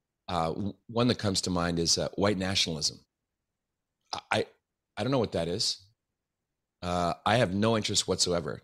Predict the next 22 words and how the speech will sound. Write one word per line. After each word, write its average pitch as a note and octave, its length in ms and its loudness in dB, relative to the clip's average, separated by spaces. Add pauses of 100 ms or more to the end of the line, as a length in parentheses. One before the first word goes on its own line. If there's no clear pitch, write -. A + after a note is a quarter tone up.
(120)
in, D#2+ 100 -6
in E2+ 160 -6
skin E2+ 240 0
color. C2 320 -10 (580)
Uh, D#2+ 60 -4
I'm F2+ 160 0
a F#2 60 0
Catholic. - 440 -2
If D#2+ 140 -4
skin E3+ 260 4
color D3 240 4
a-, A2 240 4
is G2 160 2
all A2+ 100 4
you A2 120 2
have, G2 200 0
brother, E2+ 240 2
you F2+ 120 0
don't F#2+ 160 -2
have F2+ 140 -4
very D#2+ 160 -2
much. D#2+ 420 -8